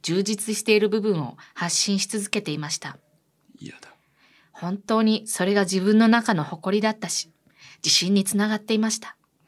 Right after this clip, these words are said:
Speaker 2: うん。
Speaker 1: ただ、三十歳に迫った最近、これって本当に周りから羨ましいって思われているのか不安になってきています。
Speaker 2: うん。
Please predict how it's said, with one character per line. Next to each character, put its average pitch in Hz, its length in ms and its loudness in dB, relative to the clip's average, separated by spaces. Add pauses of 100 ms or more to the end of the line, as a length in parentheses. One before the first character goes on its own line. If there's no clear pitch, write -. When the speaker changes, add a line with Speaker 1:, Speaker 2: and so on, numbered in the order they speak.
Speaker 2:
う - 40 -10
ん。 92 160 -8 (840)
Speaker 1:
た 180 100 2
だ、 139 240 -4 (360)
三 233 260 2
十 247 100 2
歳 180 260 -2
に 156 100 -4
迫 156 260 -6
っ 156 60 -12
た 147 100 -12
最 156 240 -8
近、 156 240 -12 (800)
こ 165 140 -4
れ 160 80 0
っ 165 40 -6
て 175 340 -8 (240)
本 165 280 -2
当 196 200 4
に 196 120 6
周 196 240 6
り 214 120 2
か 220 140 2
ら 220 160 -2 (240)
羨 196 300 4
ま 233 120 6
し 269 220 2
い - 40 0
っ - 20 -6
て - 180 -4
思 160 160 0
わ 196 80 2
れ 240 100 2
て 233 140 -2
い 190 40 4
る 170 80 -2
の 156 120 -2
か 139 260 -12 (260)
不 190 200 0
安 214 160 4
に 233 120 6
な 247 140 6
っ 254 40 -4
て 254 140 -2
き - 80 -10
て 165 100 -6
い 151 80 -2
ま 156 160 -8
す。 - 220 -8 (260)
Speaker 2:
う 147 60 -6
ん。 - 60 -10